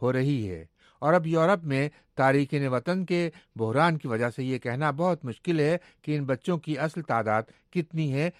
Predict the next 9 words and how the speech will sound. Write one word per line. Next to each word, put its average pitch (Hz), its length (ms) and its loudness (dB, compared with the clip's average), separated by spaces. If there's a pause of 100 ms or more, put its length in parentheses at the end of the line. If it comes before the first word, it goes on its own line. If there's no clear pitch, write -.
(140)
جنہیں 143 320 0
پڑھنا 143 380 0
لکھنا 123 420 -2 (360)
سیکھنے 160 340 0
کی 143 160 -4
سہولتوں 120 520 -4
تک - 500 -6
رسائی 123 420 0 (300)
حاصل 123 400 -2